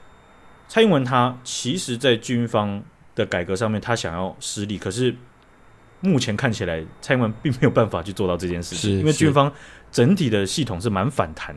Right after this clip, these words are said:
Speaker 1: 的，
Speaker 2: 是。
Speaker 1: 啊。
Speaker 2: 嗯。
Speaker 1: 那他刚刚讲到就是说，日本他们是会，或者是政治界也会担心，就是说，因为在二零零八年的时候，那个时候的总统是马英九，啊，当时马英九的行政院长刘兆玄还曾经说不排除跟日本开战，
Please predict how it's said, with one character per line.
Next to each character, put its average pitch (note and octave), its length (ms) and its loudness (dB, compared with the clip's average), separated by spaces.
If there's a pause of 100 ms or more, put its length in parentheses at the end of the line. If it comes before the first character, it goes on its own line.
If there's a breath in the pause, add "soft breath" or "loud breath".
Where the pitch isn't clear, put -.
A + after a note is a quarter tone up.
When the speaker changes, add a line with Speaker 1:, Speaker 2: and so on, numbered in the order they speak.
Speaker 1:
的， E2 80 -6 (240)
Speaker 2:
是。 A#2 80 0
Speaker 1:
啊。 G#2+ 120 2
Speaker 2:
嗯。 G2 60 -4 (380 soft breath)
Speaker 1:
那 A3+ 120 4
他 A3 100 0
刚 A3+ 180 0
刚 B3+ 120 4
讲 G#2+ 160 -4
到 D3+ 120 4
就 D#3 100 2
是 D3+ 60 2
说， D#3 180 4 (540 soft breath)
日 B3 100 0
本 D3 160 4
他 C#3 80 2
们 C3+ 140 2
是 C3 120 0
会， B2+ 300 2
或 D#3 160 0
者 B2+ 100 4
是 C3 120 -2
政 B2+ 240 -2
治 A#2 160 -6
界 A2+ 160 0
也 E2+ 80 -4
会 G#2 100 0
担 G2+ 180 -2
心， F#2 160 -6
就 G2 140 0
是 F#2 60 -2
说， F#2 240 -6
因 F3+ 60 0
为 F#3+ 180 4 (200 soft breath)
在 F#3 120 -4
二 C#4 120 6
零 D3 140 4
零 B2+ 100 4
八 C3+ 160 8
年 A2 140 2
的 F#2 100 0
时 A2 120 -2
候， F2+ 240 2
那 E3 100 0
个 E3+ 100 4
时 C3 80 2
候 C#3+ 100 6
的 A#2+ 60 2
总 A2+ 140 -2
统 G#2 120 -2
是 G#2 60 -2
马 E2+ 180 -4
英 F2+ 160 -6
九， F2+ 180 -8 (440)
啊， F#2 140 -2 (240 soft breath)
当 B3+ 220 4
时 A#2+ 200 -2
马 A2+ 160 2
英 D3+ 80 0
九 A#2+ 140 2
的 G2 100 -2
行 G#2 160 -6
政 B2 80 2
院 B2+ 140 0
长 F2+ 180 -2
刘 G#2 160 -2
兆 B2+ 160 2
玄 F#2+ 220 -4
还 G#2+ 160 -4
曾 A2 180 -6
经 G#2+ 140 -4
说 A2 100 0
不 E3 180 -6
排 A2+ 220 0
除 G#2+ 160 -6
跟 A2+ 160 0
日 B2+ 100 -2
本 F2 160 -6
开 F2 200 -8
战， F2 180 -6